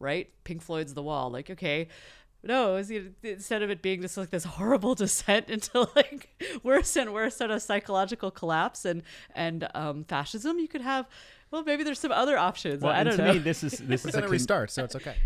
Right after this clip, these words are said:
Speaker 1: It's okay, yeah.
Speaker 2: To me, this is a continuation of this path where creativity is getting opened up to the audience, where the,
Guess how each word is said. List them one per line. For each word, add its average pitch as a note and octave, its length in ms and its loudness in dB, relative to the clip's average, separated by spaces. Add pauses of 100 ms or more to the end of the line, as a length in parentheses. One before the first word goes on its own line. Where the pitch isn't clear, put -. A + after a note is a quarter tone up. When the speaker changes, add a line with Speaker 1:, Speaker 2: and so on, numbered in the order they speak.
Speaker 1:
It's - 720 2
okay, - 420 -2
yeah. B3+ 100 -2
Speaker 2:
To - 120 0
me, F3 140 4
this D#3 180 0
is C3+ 60 -4
a C3 60 0
continuation A2+ 960 -4
of G2 340 -4
this G2+ 300 -8 (160)
path G2+ 400 -8
where G2+ 200 -6
creativity B2+ 1080 -8 (340)
is G#2 460 -8
getting G#2+ 300 -8
opened G2 240 -8
up F2+ 100 -12
to - 80 -18
the F2+ 100 -10
audience, D#2+ 480 -12
where F#2 140 -8
the, F#2 140 -6